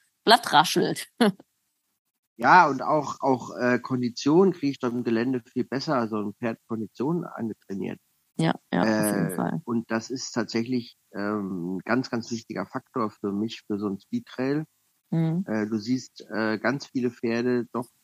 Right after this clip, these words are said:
Speaker 2: auch, äh, die so am Ende von so einem Speed echt, also du merkst du, dass die wirklich müde sind. Die
Speaker 1: Mhm.
Speaker 2: sind einfach, das dauert zwar nur drei Minuten,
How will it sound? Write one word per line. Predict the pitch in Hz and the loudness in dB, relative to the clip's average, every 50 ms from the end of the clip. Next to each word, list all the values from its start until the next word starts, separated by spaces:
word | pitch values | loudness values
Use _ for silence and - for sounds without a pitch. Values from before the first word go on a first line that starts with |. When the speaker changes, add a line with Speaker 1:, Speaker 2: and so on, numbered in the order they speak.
| _ - | _ -8
Speaker 2:
auch, | 110 104 110 113 113 - _ _ _ - | -2 0 0 0 -2 -4 _ _ _ -10
äh, | - 104 104 104 104 104 - | -6 -4 -4 -2 -4 -4 -4
die | - 113 | -6 -8
so | 101 110 104 82 | -4 -4 -4 -4
am | - 101 107 | -4 -4 -4
Ende | 87 110 135 139 135 | -2 0 0 0 0
von | - - 117 104 | -2 -4 -6 -4
so | 107 | -4
einem | 104 101 | -6 -6
Speed | 101 - - 139 147 - _ - | -8 -8 -6 -6 -6 -6 _ -10
echt, | - 131 131 - _ _ _ _ _ _ _ _ _ _ _ _ _ _ | -10 -8 -10 -10 _ _ _ _ _ _ _ _ _ _ _ _ _ _
also | - 110 110 113 | -8 -4 -2 0
du | 110 | 2
merkst | 117 131 147 151 - - | 4 2 2 2 -2 -6
du, | 151 | -6
dass | 143 139 - | -6 -4 -4
die | - 131 120 | -4 -2 0
wirklich | 131 131 - 165 165 143 | 0 0 0 -4 -4 0
müde | 165 190 220 196 156 | 2 4 4 4 4
sind. | 113 - - - - - _ _ - | 2 2 -4 -8 -8 -12 _ _ -8
Die | - 160 | -4 -2
Speaker 1:
Mhm. | 165 160 160 160 | -2 0 0 0
Speaker 2:
sind | 160 135 147 160 160 _ - - | 2 2 0 0 -2 _ -10 -6
einfach, | - 123 123 139 147 143 - - - | -4 -4 -2 -2 -4 -6 -6 -12 -8
das | - 113 117 | -8 -8 -4
dauert | - 110 120 139 143 139 | 0 0 2 0 0 -2
zwar | - - 127 | -2 -2 -2
nur | 127 120 - | 0 -2 -4
drei | - - 104 107 | -2 -2 -2 0
Minuten, | 110 107 107 117 135 139 | 0 0 0 0 0 -2